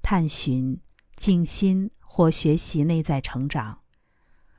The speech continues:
某种程度上就牵扯到骄傲的议题了。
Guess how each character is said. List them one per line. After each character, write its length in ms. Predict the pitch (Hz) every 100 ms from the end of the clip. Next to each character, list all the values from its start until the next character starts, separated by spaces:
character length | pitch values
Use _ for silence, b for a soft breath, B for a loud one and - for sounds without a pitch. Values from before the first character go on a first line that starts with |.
| _ -
某 180 | 185
种 200 | 196 180
程 240 | 156 156 156
度 120 | 175
上 300 | 170 156 156
就 160 | 165 151
牵 260 | - 170
扯 200 | 170 120
到 180 | - 139
骄 220 | - 175
傲 180 | 175 160
的 100 | 143
议 200 | 143 131
题 260 | - 127 120
了。 300 | 120 117